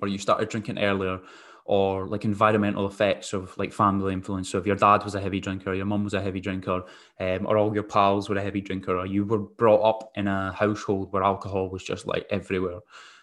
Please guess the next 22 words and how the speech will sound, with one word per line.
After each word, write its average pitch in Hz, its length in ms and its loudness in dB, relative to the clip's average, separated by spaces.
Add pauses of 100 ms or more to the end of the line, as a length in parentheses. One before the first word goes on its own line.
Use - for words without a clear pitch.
um, 90 340 -6
and 92 100 -6
all 92 320 -6
the - 80 -6
parties 92 420 2
at - 100 -10
your 92 80 -10
house 90 160 -2
and - 100 -14
stuff - 200 -10
like 90 100 -6
that, 92 180 -2
you're 107 160 4
then 104 220 2
again 98 380 0
more 101 200 2
predisposed 98 640 -2
to 110 60 -6
becoming 95 320 -2
a 92 60 -2
heavy 92 200 -2
drinker. 92 420 -2